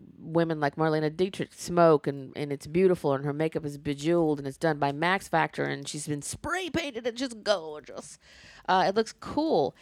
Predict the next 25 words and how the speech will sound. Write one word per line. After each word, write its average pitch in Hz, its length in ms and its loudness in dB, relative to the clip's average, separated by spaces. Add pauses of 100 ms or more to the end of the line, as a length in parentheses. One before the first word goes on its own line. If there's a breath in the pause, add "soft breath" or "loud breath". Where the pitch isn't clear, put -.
(260 soft breath)
I 302 80 -4
don't 381 180 -4
know 359 220 2
if - 100 -2
I'm 233 180 2
a 214 60 0
kid 254 440 2
and 208 100 -2
I'm 208 120 0
watching 214 360 0
Hopper 190 480 2
slop 208 520 2
down 202 300 2
on 165 240 -2
one 190 300 0
cig 185 300 0
after 175 260 0
the 165 160 0
other 185 240 2
and 156 100 2
I'm 160 180 0
going, 143 320 -2
"That 302 200 0
looks 220 200 -4 (160)
awesome." 277 720 0